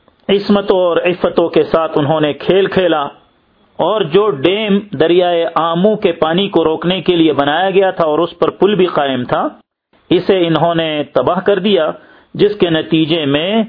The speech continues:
خوارزم نامی شہر پانی میں ڈوب گیا اور سب کے سب لوگ ہلاک ہو گئے۔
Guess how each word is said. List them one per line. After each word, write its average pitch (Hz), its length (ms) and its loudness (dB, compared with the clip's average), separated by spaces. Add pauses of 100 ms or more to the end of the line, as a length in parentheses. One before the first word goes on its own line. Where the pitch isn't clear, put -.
(240)
خوارزم 160 720 -2
نامی 151 540 -2
شہر 151 400 0
پانی 139 560 -4
میں 131 240 0
ڈوب 131 400 0
گیا 151 240 0 (360)
اور 160 260 -2
سب - 380 -4
کے 131 140 0
سب 127 240 -2
لوگ 127 420 0
ہلاک 110 340 -2
ہو 82 60 0
گئے۔ - 180 -8